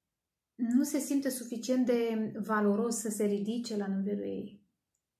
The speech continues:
E chestie de muncă. Faetonul ar vrea să meargă înainte, să stea de vorbă. Până atunci are fantezii.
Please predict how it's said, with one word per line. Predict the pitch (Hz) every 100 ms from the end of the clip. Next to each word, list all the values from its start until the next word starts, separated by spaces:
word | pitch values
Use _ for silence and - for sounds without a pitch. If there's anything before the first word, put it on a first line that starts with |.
| _ _ _ _ _ _ _
E | 208
chestie | 202 - 202
de | 202
muncă. | 202 202 202 208 - - - _ _ _ _ _ _ _ - -
Faetonul | - 196 196 214 208 208
ar | 208
vrea | 202 208
să | 208 208
meargă | 208 208 208
înainte, | 208 202 196 - 208 208 - - _ _ _ - - - _ _ _ _ _ - - _ _
să | - -
stea | - 196
de | 196
vorbă. | 185 185 208 220 247 254 262 - _ _ _ _ _ _ - - - _ _ _ _ _ _ _ _
Până | 247 240
atunci | 220 247 277 269 254 254 - - _ _ _ _ _ - -
are | 220 220
fantezii. | 214 220 208 208 202 196 185 190 -